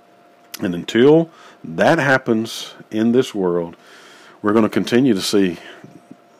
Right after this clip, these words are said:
this war raging, even in the homes of Christians. And it's high time that we take that back. And again, you know, not, not to beat up on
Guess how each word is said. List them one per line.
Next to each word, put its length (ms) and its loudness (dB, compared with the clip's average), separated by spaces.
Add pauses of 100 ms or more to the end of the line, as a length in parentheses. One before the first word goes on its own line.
(180)
this 200 -6
war 460 0 (300)
raging, 600 0 (220)
even 420 0 (220)
in 380 2
the 260 -4
homes 360 2
of 120 -8
Christians. 540 -6 (520)
And 120 -4
it's 120 -8
high 180 -2
time 460 0
that 160 -6
we 200 -2
take 300 -4
that 260 -6
back. 220 -2 (1200)
And 260 -2 (800)
again, 560 0 (420)
you 120 -8
know, 100 -10
not, 240 -8
not 200 -2
to 60 -2
beat 240 0
up 220 2
on 400 -2